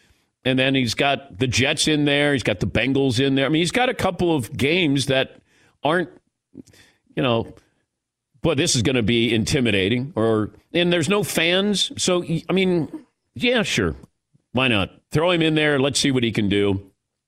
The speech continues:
And I would, I would let him ride this out, too, 'cause he's gonna struggle a little bit. But, you know, leave him in there as long as he's healthy, and, uh, he'll have his growing pains there. But that's a, that's a big move, especially after a couple of wins.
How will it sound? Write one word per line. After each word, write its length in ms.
And 100
I 180
would, 440
I 160
would 140
let 160
him 160
ride 240
this 220
out, 280
too, 380
'cause 160
he's 160
gonna 180
struggle 460
a 40
little 220
bit. 420
But, 420
you 100
know, 140
leave 220
him 100
in 160
there 140
as 120
long 200
as 100
he's 160
healthy, 520
and, 320
uh, 180
he'll 220
have 420
his 200
growing 380
pains 320
there. 200
But 240
that's 160
a, 320
that's 200
a 40
big 200
move, 400
especially 440
after 300
a 60
couple 300
of 60
wins. 300